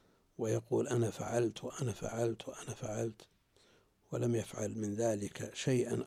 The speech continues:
أو فعل بعضه، متكثرا بذلك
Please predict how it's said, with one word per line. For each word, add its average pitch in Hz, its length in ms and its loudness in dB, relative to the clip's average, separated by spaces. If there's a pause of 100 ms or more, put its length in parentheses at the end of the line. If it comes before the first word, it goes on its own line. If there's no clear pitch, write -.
أو 208 140 6
فعل 117 380 6
بعضه، 107 640 0 (1120)
متكثرا 117 800 2
بذلك 120 840 2